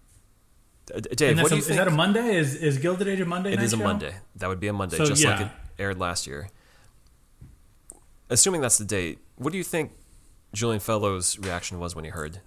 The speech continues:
Speaker 1: that was the day that it would be returning? Did he, you know, have a second thought? Did he rub his hands together like, "Oh, baby"? <laughs>
Speaker 2: Well,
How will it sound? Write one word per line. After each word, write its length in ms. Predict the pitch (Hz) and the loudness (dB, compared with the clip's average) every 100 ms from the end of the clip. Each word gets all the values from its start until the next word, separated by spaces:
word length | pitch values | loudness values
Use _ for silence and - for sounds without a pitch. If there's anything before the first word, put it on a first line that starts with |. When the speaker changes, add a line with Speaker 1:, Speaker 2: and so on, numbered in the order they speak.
| 90 | -8
Speaker 1:
that 180 | 90 | -6
was 120 | 87 82 | -6 -8
the 80 | |
day 260 | 87 90 85 | -6 -4 -4
that 160 | 85 - | -6 -6
it 40 | |
would 120 | 92 | -8
be 160 | 85 85 - | -8 -10 -10
returning? 400 | 101 98 82 87 | -8 -6 -6 -4
Did 140 | 113 | -2
he, 220 | 120 120 - - - - - 90 - - - - 95 | -2 -2 -6 -18 -20 -20 -16 -16 -20 -20 -20 -20 -12
you 100 | 113 | -2
know, 280 | 113 95 92 - _ _ - | 0 0 -2 -8 _ _ -4
have 140 | 123 | 0
a 40 | |
second 320 | 104 131 98 98 | 2 2 0 -2
thought? 320 | 156 147 - | 2 2 0
Did 160 | 113 | -4
he 260 | 95 101 90 - - - - - - | -2 -4 -4 -10 -20 -20 -20 -20 -6
rub 140 | 113 120 | 0 2
his 120 | 117 | 2
hands 200 | 113 123 | 2 0
together 300 | 127 127 131 | 0 2 2
like, 240 | 110 90 - - | 2 -2 -8 -10
"Oh, 120 | 98 | -6
baby"? 340 | 92 98 95 - - - - - - | -4 -2 -4 2 6 6 4 -6 -6
<laughs> 160 | - - - - - | -6 -8 -12 -20 -6
Speaker 2:
Well, 500 | 175 151 135 120 - | 0 0 0 -4 -16